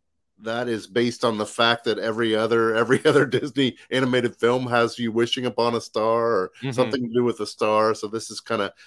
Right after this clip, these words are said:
Speaker 1: takes place before all of those films. And,
Speaker 2: So this is
Speaker 1: and
Speaker 2: the prequel to the entire Disney metaverse.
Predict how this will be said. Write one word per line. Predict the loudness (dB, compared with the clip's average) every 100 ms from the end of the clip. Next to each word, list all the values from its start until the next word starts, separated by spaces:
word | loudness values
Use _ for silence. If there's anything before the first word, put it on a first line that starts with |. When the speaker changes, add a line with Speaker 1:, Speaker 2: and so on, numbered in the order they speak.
| -6
Speaker 1:
takes | -4 -4
place | -2 -2 -2
before | -4 -4 0 2 4 2
all | 2 2
of | 2
those | 2 0
films. | -2 -2 0 0 -4 -6
And, | -4 -4 -8 -14
Speaker 2:
So | -4 0
this | 0 2
is | 0 0
Speaker 1:
and |
Speaker 2:
the | -2
prequel | -2 -2 -2 -2 -2 -2
to | -4
the | -8 -8
entire | -8 -6 -2 0 -2
Disney | -4 -10 -10 -10 -10
metaverse. | -6 -4 -4 -6 -14 -14 -14